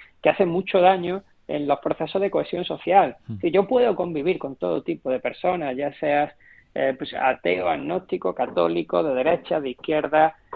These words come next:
Speaker 1: eh, me da exactamente igual,
Speaker 2: Mm.
Speaker 1: siempre que entiendas que la persona está por encima de una opinión que tú no compartes.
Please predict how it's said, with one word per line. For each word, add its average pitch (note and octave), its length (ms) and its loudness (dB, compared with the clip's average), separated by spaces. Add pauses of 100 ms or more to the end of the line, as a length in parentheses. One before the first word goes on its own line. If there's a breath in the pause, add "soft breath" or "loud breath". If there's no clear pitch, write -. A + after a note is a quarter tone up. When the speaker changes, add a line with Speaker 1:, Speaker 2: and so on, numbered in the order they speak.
(120)
Speaker 1:
eh, C3 180 -4
me C3+ 180 -6
da F3+ 100 2
exactamente E3 640 -6
igual, E3 380 4
Speaker 2:
Mm. A2 100 -10
Speaker 1:
siempre F#3+ 360 -2
que G3+ 280 2 (100)
entiendas D#3 440 -2
que - 100 -10
la C#3 100 -2
persona E3 280 -6
está E3+ 180 0
por E3 120 2
encima E3+ 440 -4
de E3+ 220 0 (260)
una E3 220 0
opinión E3+ 320 -2
que D#3 320 -2
tú E3+ 140 -4
no F3 260 0
compartes. C#3+ 720 -2